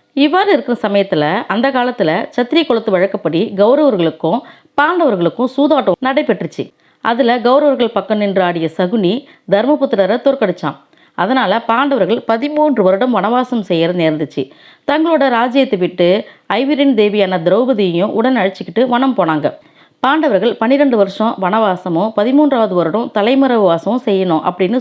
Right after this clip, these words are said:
சூதாட்ட நிபந்தனை. இந்த நிபந்தனைப்படியே பதிமூன்று வருஷங்கள் வாழ்ந்து முடிஞ்ச பாண்டவர்கள் திருதராஷ்டிரன் கிட்ட திரும்பி வந்து தங்களோட ராஜ்யத்தை கேட்டாங்க.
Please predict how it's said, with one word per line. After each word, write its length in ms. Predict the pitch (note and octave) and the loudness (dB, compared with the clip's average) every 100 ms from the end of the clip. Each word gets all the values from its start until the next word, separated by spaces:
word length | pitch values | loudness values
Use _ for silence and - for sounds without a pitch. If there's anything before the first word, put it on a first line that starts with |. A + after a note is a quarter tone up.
| B3+ | -2
சூதாட்ட 340 | B3+ A3 G3+ | -2 0 0
நிபந்தனை. 540 | A#3 G3 F#3 D#3 C#3 - _ - - - | 0 -2 0 -2 -4 -12 _ -20 -14 0
இந்த 220 | D4 D4+ | 2 4
நிபந்தனைப்படியே 840 | F#4 C#4 A#3+ A#3 F#3 D#3+ E3 G3 | 2 2 0 0 0 0 0 0
பதிமூன்று 500 | - G3+ C#4+ E4+ D4 | 0 2 4 4 4
வருஷங்கள் 380 | G3+ G3 C4+ C4 | 2 0 2 2
வாழ்ந்து 340 | G3+ F#3+ B3 A#3+ | 2 2 0 -2
முடிஞ்ச 280 | G3+ F3+ | -2 -4
பாண்டவர்கள் 720 | E3 E3 F#3 A#3 F#3+ D#3 F3+ C4+ _ _ _ - | -4 -2 -2 0 0 0 -2 -4 _ _ _ -2
திருதராஷ்டிரன் 580 | D4+ F4+ D4+ - G#3+ | 0 2 2 0 -4
கிட்ட 180 | G3 F#3+ | -2 -2
திரும்பி 340 | F#3 A3+ C4 A#3 | 0 0 2 2
வந்து 300 | F3 F3 A3 | 0 0 0
தங்களோட 340 | G#3+ A#3 G#3+ | 0 0 2
ராஜ்யத்தை 480 | F#3+ G3 A3 G3 A#3+ A#3+ | 2 0 0 0 0 -2
கேட்டாங்க. 460 | F#3 E3+ D3 C#3 | -2 -2 -4 -6